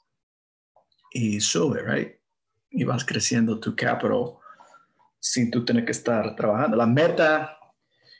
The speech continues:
es cre-, siempre crear ingresos pasivos, right? Ingresos donde no tienes que estar,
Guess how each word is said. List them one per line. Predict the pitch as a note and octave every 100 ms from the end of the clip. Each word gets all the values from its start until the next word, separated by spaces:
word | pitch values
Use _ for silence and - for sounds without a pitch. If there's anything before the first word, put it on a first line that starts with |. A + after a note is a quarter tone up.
| _
es | - C3
cre-, | D3 C#3 C3
siempre | - D3 D3+ C3+ B2+
crear | B2 C3 C3+ C3 C3 -
ingresos | - C3 A#2+ B2+ B2 A#2+
pasivos, | A#2+ - C3+ G2+ -
right? | G#2+ A#2
Ingresos | - A#2 A#2 B2
donde | A#2+ A2+
no | A#2 A#2
tienes | A#2+ A#2 A2+
que |
estar, | G#2+ B2 A2+ G#2+